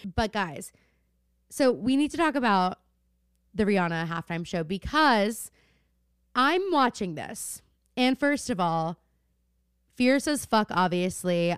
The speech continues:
I love a strong choreography moment. This was iconic. And also really makes you realize, like, she does not miss. Every song she's <laughs> ever fucking released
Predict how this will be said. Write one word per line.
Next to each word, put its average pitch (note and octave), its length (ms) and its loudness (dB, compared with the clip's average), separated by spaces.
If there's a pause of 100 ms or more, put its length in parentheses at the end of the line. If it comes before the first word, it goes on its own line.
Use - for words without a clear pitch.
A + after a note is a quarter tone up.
(100)
I F#3 320 2
love F3 540 2
a G3+ 120 0
strong F3+ 340 0
choreography F3 600 -2
moment. E3+ 560 0
This F3+ 260 -4
was E3+ 600 0 (640)
iconic. E3+ 640 -2 (460)
And F4 160 2
also C#4 360 2
really C4+ 180 4
makes C#4 240 -2
you G4 80 2
realize, G3+ 400 2
like, A3+ 140 -2 (280)
she C4 300 0
does G#3 320 2
not D4+ 240 2
miss. G#3 340 0
Every G#3 360 2
song A3+ 260 0
she's A3+ 280 -2
<laughs> - 40 -6
ever C4 380 2
fucking G#3+ 480 -4
released G3 640 0